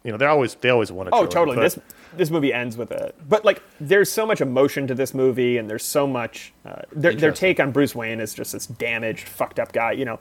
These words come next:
Speaker 3: Yep.
Speaker 2: I thought it was really fantastic, and I'm really happy they made it
Speaker 1: I
Speaker 2: the way
Speaker 1: love
Speaker 2: they
Speaker 1: the
Speaker 2: did.
Speaker 1: Marvel movies, but this is sort of your counterpoint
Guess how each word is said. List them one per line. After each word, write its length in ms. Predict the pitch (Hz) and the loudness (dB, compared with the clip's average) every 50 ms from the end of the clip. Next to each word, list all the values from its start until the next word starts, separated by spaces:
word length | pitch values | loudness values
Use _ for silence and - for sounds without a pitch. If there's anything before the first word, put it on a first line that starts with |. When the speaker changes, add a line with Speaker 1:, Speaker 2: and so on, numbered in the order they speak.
| _ - | _ -16
Speaker 3:
Yep. 200 | 98 90 - - _ _ _ _ - - - _ _ _ _ _ - | -16 -16 -16 -16 _ _ _ _ -20 -20 -20 _ _ _ _ _ 2
Speaker 2:
I 120 | 165 175 | 2 4
thought 160 | - 202 196 | 6 4 4
it 20 | 180 | 4
was 120 | 139 127 | 2 4
really 140 | 156 151 135 | 4 4 4
fantastic, 540 | - 135 127 120 131 117 117 - 117 110 107 | 2 0 0 2 2 2 2 0 -2 -6 -8
and 80 | - | -10
I'm 120 | 107 - - _ _ | -12 -14 -16 _ _
really 240 | - 135 123 120 117 | -2 0 2 2 0
happy 380 | 110 110 110 - 104 104 98 - - _ _ _ _ _ | 0 -2 -4 -4 -6 -8 -8 -10 -12 _ _ _ _ _
they 80 | - 123 | -8 -6
made 140 | 117 117 123 | -6 -4 0
it 40 | |
Speaker 1:
I 80 | 139 165 | 0 2
Speaker 2:
the 40 | 208 | 2
way 40 | 208 | 2
Speaker 1:
love 100 | 202 202 | 2 0
Speaker 2:
they 60 | 185 185 | 0 0
Speaker 1:
the 40 | 165 | 0
Speaker 2:
did. 40 | 147 | 2
Speaker 1:
Marvel 200 | 143 139 143 156 | 2 2 2 2
movies, 260 | 170 170 170 185 165 | 0 2 2 0 0
but 140 | - - 135 | 0 0 0
this 160 | 160 151 - | 0 -2 -2
is 100 | 175 131 | -4 -4
sort 160 | - 160 151 143 | -2 0 0 2
of 40 | 139 | 2
your 100 | 127 120 | 0 0
counterpoint 720 | - - 127 120 110 139 123 - 135 139 143 - - - | 0 0 0 0 0 -2 -4 -2 -2 -2 -2 -4 -8 -14